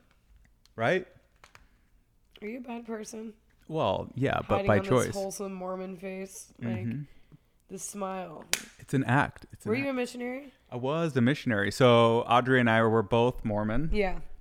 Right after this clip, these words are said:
Speaker 2: <laughs>
Speaker 1: We both grew up in a cult.
Speaker 2: <laughs>
Speaker 1: Uh,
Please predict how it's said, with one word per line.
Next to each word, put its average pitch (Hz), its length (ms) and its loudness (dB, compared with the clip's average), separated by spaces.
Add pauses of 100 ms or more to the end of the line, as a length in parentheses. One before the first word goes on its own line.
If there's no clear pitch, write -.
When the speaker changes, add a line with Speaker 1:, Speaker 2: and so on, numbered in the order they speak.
(200)
Speaker 2:
<laughs> 233 840 -8
Speaker 1:
We 120 100 2
both 107 540 0
grew 110 180 -2
up 107 120 -6
in 113 60 -2
a 110 40 -4
cult. 104 460 -6
Speaker 2:
<laughs> - 760 -6
Speaker 1:
Uh, 104 500 -4